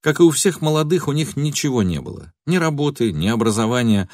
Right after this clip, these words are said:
Но опыт Афгана обострил их жажду справедливости и стал той темой,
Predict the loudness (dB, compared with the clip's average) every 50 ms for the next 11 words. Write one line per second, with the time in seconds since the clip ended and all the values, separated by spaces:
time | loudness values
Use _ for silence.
0 | -14 -20 -20 -12 -2 0 2 2 2 2 0 -2 -2 -2 0 -2 -2 -2 -2 -4
1 | -4 -4 -2 -2 -2 0 0 0 0 0 0 0 -2 -2 -2 -2 -2 0 2 2
2 | 0 0 -2 -2 -2 -2 -2 -2 -4 -6 -6 -4 -2 0 0 0 0 0 0 0
3 | 0 -2 -2 -6 -12 -14 -16 -20 _ _ _ _ _ _ _ -6 -6 -2 0 0
4 | 0 0 0 0 0 0 0 -2 -2 -2 0 0 0 -2 -4 -6